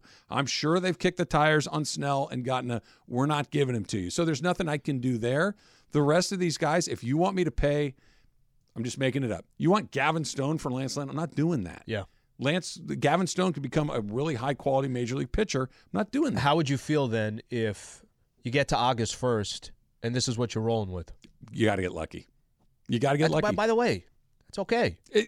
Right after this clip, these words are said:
Speaker 1: it may
Speaker 2: It,
Speaker 1: it
Speaker 2: and it happens.
Speaker 1: Yeah.
Speaker 2: And it happens often. It's happened against the Dodgers. It's
Speaker 1: Here's the other good point.
Speaker 2: y-, you get in,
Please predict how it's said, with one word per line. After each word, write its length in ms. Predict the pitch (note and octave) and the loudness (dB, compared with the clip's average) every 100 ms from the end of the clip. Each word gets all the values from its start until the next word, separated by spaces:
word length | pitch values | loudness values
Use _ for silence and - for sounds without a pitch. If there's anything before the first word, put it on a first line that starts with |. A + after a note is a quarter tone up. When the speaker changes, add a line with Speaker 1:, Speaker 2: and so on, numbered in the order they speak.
| - | 0
Speaker 1:
it 140 | G3 | 2
may 140 | F3+ G3 | 6 4
Speaker 2:
It, 140 | C3+ | 4
Speaker 1:
it 160 | F3+ F3+ | 0 0
Speaker 2:
and 120 | G3 | 0
it 100 | F3 | 2
happens. 500 | G#3+ B3+ G3+ A#2+ F#2+ | 4 4 2 0 2
Speaker 1:
Yeah. 140 | B2+ | 2
Speaker 2:
And 80 | C3 | 2
it 60 | D3 | 0
happens 340 | F3+ G3 G3 | 0 0 0
often. 440 | G3 A#3+ - C3+ A2+ | 2 2 0 -2 -2
It's 160 | G2 | -4
happened 340 | C#3 D#3+ F#3+ F3 | -2 -2 -2 -4
against 400 | D#3+ A3+ A#3+ - | 0 0 0 -4
the 80 | F#3 | 2
Dodgers. 600 | C#3 A2 G2 F2+ F2 - | 2 2 -2 -8 -10 -4
It's 260 | D3+ - - - - - | -2 -2 -8 -18 -18 0
Speaker 1:
Here's 220 | B3 C4+ | 2 2
the 100 | A#3 | 2
other 140 | E3+ | 2
good 160 | C#3 - | 0 -2
point. 220 | G2+ F#2 | -4 -2
Speaker 2:
y-, 60 | F3+ | 0
you 40 | |
get 240 | F#3+ C4 | 4 6
in, 400 | B3+ A#3 A#2 G2+ | 6 6 4 0